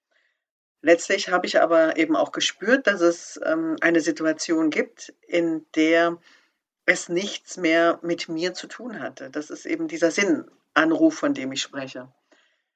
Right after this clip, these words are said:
Dieser innere Sinnanruf, ähm, hat sich mir gestellt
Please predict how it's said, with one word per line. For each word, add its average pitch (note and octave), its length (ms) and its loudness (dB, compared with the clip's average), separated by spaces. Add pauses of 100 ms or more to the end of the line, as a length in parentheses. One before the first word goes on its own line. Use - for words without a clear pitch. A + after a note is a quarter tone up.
(260)
Dieser F#3+ 300 4
innere G#3+ 320 0
Sinnanruf, G#3 760 2
ähm, F3 380 2
hat F3 240 -6
sich - 400 -4
mir E3+ 240 4
gestellt E3+ 680 2